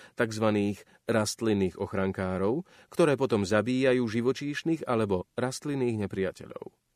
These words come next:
Rastliny si niekedy aj navzájom ubližujú, či sa dokonca zabíjajú. To v prípade, ak majú málo miesta na svoj rozvoj,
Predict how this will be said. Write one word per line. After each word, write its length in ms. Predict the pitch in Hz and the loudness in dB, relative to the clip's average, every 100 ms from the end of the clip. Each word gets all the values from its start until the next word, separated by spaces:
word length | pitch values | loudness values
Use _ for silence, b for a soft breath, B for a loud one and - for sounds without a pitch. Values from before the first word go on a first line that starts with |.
| - | -12
Rastliny 640 | - 107 104 - 120 143 185 | 0 2 2 0 0 0 0
si 160 | 139 | 0
niekedy 480 | 117 127 147 135 135 | 2 2 0 -2 -2
aj 120 | 110 107 | 0 0
navzájom 560 | 113 113 120 117 117 | -2 -2 -4 -4 -6
ubližujú, 880 | - 123 127 101 67 - - - _ b b | -6 -4 -4 -4 -8 -8 -12 -14 _ b b
či 160 | - 135 | -6 -4
sa 160 | - | 0
dokonca 560 | 104 104 117 131 113 107 | 2 2 0 -2 -2 -2
zabíjajú. 720 | 113 107 95 90 67 71 - - - _ _ _ B B B | -2 0 -2 -2 -6 -6 -10 -14 -20 _ _ _ B B B
To 80 | 123 | 2
v 100 | 107 | 2
prípade, 600 | 147 196 190 120 98 107 b b b | 0 0 2 2 2 0 b b b
ak 240 | 120 117 | 2 4
majú 320 | 117 123 120 113 | 2 2 2 2
málo 400 | 104 120 151 165 | 2 0 -2 0
miesta 400 | 127 127 - 123 | 2 0 0 0
na 80 | 107 | 0
svoj 320 | 104 95 92 | 0 -2 0
rozvoj, 480 | 92 90 90 117 | -2 0 -2 -2